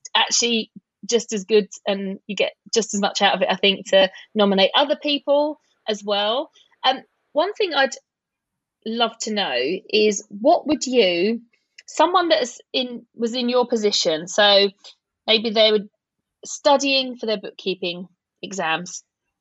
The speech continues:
and they were nervous about taking those first steps to becoming, taking that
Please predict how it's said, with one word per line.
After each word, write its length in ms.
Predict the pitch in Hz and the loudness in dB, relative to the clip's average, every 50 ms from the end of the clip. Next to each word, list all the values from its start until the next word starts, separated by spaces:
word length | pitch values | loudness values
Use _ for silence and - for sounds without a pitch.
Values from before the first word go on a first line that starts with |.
| _ _ _ _ _ _ _ _ - - - - - | _ _ _ _ _ _ _ _ -14 -14 -12 -4 0
and 380 | 214 208 208 202 208 202 - - _ _ _ _ _ _ _ _ _ _ _ _ _ _ _ _ - | 2 2 4 2 0 0 -4 -6 _ _ _ _ _ _ _ _ _ _ _ _ _ _ _ _ 0
they 220 | 226 214 214 214 | 4 4 4 4
were 120 | 208 214 208 | 4 2 0
nervous 460 | 214 226 226 226 214 208 208 - - | 2 2 2 2 2 0 -2 -10 -10
about 480 | 208 - 196 185 185 190 185 180 - _ _ _ _ _ _ _ _ _ _ _ | -4 -2 -2 0 0 0 -2 -4 -6 _ _ _ _ _ _ _ _ _ _ _
taking 360 | - - 220 220 208 - 214 196 | -12 -6 -6 -6 -6 -6 -10 -8
those 220 | 196 196 190 - | -6 -6 -8 -8
first 280 | - 214 202 190 196 - | -6 -6 -6 -6 -6 -8
steps 340 | - 196 170 - - - | -6 -6 -6 -6 -8 -18
to 80 | - 208 | -18 -14
becoming, 460 | 185 180 - - 190 185 180 180 185 | -16 -12 -6 -4 -4 -2 -2 -4 -6
taking 360 | 190 - 233 240 226 - 226 | -4 0 0 0 2 2 -2
that 140 | 220 - - | -2 -2 -4